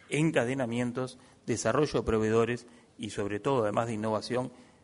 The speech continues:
agregar valor industrial en el país. Sectores que estamos convocando.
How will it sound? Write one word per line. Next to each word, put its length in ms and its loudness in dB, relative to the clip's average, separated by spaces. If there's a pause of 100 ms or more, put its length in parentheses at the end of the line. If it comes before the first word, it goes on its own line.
(160)
agregar 720 2
valor 440 2
industrial 420 -4
en 80 -4
el 120 -8
país. 460 -12 (2000)
Sectores 540 2
que 500 0 (880)
estamos 340 -4
convocando. 520 -10